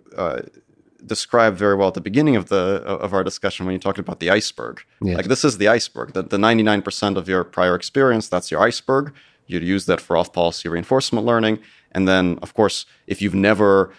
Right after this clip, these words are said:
Speaker 1: uh, you know, opened that particular kind of door with that particular lock before,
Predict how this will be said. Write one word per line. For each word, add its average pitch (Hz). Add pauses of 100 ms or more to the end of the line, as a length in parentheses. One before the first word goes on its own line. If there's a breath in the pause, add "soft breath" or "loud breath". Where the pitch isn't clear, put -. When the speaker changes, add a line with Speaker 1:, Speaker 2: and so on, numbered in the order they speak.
(240 loud breath)
Speaker 1:
uh, 82
you 92
know, 80
opened 107
that 95
particular 92
kind 92
of 80
door 85
with 80
that 82
particular 85
lock 113
before, 90